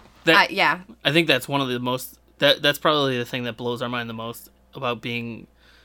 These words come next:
Speaker 1: in this position is just, like, I think we kinda started this as, like, a, "Let's do something together," and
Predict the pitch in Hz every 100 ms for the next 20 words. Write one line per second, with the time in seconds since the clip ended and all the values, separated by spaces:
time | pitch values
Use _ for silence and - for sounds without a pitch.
0 | _ _ _ - 143 135 120 131 120 117
1 | 117 110 - - 123 117 - _ _ _
2 | _ _ _ _ 131 165 165 170 160 156
3 | - 135 139 139 143 135 120 127 120 120
4 | 120 123 147 127 - 127 - 135 131 127
5 | 127 127 131 131 117 113